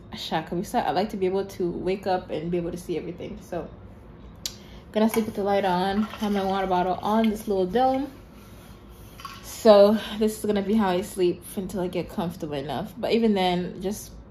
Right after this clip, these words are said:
for fear of bugs, I will never sleep without this thing probably.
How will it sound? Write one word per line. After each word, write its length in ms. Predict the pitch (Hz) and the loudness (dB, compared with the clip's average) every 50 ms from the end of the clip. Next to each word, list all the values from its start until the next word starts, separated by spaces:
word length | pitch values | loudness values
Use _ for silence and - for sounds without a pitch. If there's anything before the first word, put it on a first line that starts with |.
| - - | -20 -16
for 160 | - - 202 | -12 -10 -10
fear 340 | 190 - - 208 196 185 185 | -8 -6 -4 -2 -2 -2 -2
of 400 | - - - 160 160 175 - - | -2 -2 -4 -4 -6 -6 -6 -2
bugs, 420 | - 170 165 175 180 208 - - - | 0 0 0 0 -2 -6 -10 -10 -6
I 140 | - 156 151 | -4 -4 -4
will 260 | 143 - - 170 151 | -4 -6 -8 -8 -8
never 260 | 147 151 139 131 - - | -8 -8 -8 -8 -8 -10
sleep 340 | - - - - - - | -10 -12 -12 -12 -12 -12
without 300 | - 180 - - - - | -12 -10 -8 -8 -8 -8
this 140 | - - - | -8 -12 -14
thing 180 | - - 165 - | -12 -10 -10 -10
probably. 580 | - - 180 156 - - - - - - 220 | -8 -6 -6 -6 -6 -8 -8 -8 -8 -8 -10